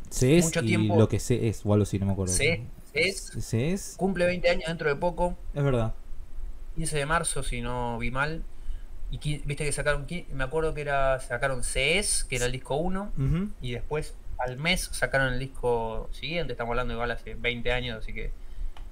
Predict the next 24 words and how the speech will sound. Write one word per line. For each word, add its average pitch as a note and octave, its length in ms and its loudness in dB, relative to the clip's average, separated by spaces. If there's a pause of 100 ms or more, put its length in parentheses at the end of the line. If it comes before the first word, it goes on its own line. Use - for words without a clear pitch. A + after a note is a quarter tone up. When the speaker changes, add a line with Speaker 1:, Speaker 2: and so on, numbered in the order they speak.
(160)
Speaker 2:
eh, - 300 -6 (440)
bueno. G#2 180 -6 (420)
Pero A#2+ 380 2
también A#2+ 300 0
es A#2 160 -4
un B2+ 80 -4
disco, B2+ 720 4
La B2+ 120 6
Versuit C3+ 300 2
es C3 80 -4
una B2+ 140 2
banda A#2 420 2 (420)
que G#2 240 -2 (160)
escuché - 400 -6 (680)
muchísimo, C3 640 -2 (420)
eh, - 100 -2 (220)
muchísimo, A#2+ 440 -4
muchísimo. B2 480 -2
Hijos B2+ 220 -2
del A#2+ 100 0
Culo B2 220 -4
también A2+ 300 0
podría A2+ 260 -2
haber A2+ 200 -2